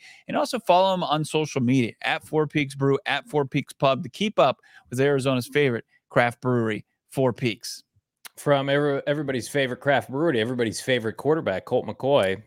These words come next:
Speaker 2: mainly my co-host's favorite quarterback in Colt
Speaker 1: <laughs>
Speaker 2: McCoy. Uh, so Colts
Speaker 1: That's
Speaker 2: Q B one
Speaker 1: not
Speaker 2: tomorrow. He's
Speaker 1: on the
Speaker 2: gonna
Speaker 1: shirt.
Speaker 2: start.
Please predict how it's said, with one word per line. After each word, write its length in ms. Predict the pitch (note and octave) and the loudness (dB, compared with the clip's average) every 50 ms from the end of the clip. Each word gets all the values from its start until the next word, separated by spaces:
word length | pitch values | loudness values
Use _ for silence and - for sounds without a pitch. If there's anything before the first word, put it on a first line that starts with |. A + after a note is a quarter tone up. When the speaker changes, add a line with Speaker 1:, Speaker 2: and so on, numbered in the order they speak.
| _ - | _ -6
Speaker 2:
mainly 420 | A#2 C3 D3 C#3+ A#2 G2+ G2+ G2 | -4 -4 -2 -2 -4 -4 -4 -4
my 180 | F#2+ G#2 G2 F#2+ | -2 0 -2 0
co-host's 520 | - - D#3 D#3 A2+ F#2 - - G2 - | 4 4 4 4 4 2 -4 -8 -12 -10
favorite 320 | - G#2 F#2 F2+ G2 D2+ - _ - | -8 -6 -6 -6 -8 -12 -14 _ -10
quarterback 440 | - A2+ G2+ F#2 F#2 F#2+ F#2 - - | -6 -6 -4 -2 -2 -4 -4 -4 -8
in 100 | G#2 F#2 | -10 -6
Colt 180 | - G#2+ G2+ | -4 -4 -4
Speaker 1:
<laughs> 20 | G2 | -4
Speaker 2:
McCoy. 420 | G2+ F#2+ - - G2 F2+ F2 F2 - - _ _ _ _ - - - | -4 -6 -4 -2 0 0 -2 -4 -6 -10 _ _ _ _ -14 -6 0
Uh, 320 | - A2 G#2 G#2 G#2 G#2 | 2 4 4 4 2 0
so 180 | - - B2+ A#2 | -2 0 0 4
Colts 280 | - D#3+ F3+ E3+ - | 6 8 6 6 6
Speaker 1:
That's 80 | D#3 C#3 | 0 -2
Speaker 2:
Q 100 | F3 F3 | 0 2
B 120 | D#3+ E3 | 4 4
one 260 | D#3 D3 D#3 D3 D3 | 4 4 4 2 2
Speaker 1:
not 80 | C#3 C#3 | 0 -2
Speaker 2:
tomorrow. 400 | D3+ C3 C3+ C3 C3+ C3 C3 C3 | 0 2 2 4 4 4 4 4
He's 140 | B2+ A#2 - | 2 0 0
Speaker 1:
on 60 | - | 0
the 40 | B2+ | 0
Speaker 2:
gonna 100 | A2+ B2 | 0 0
Speaker 1:
shirt. 220 | - - D#3 D#3+ | 0 -2 -2 0
Speaker 2:
start. 420 | - D3+ C#3 A#2 G2 F#2+ G2 - | 4 4 6 6 4 2 -2 -6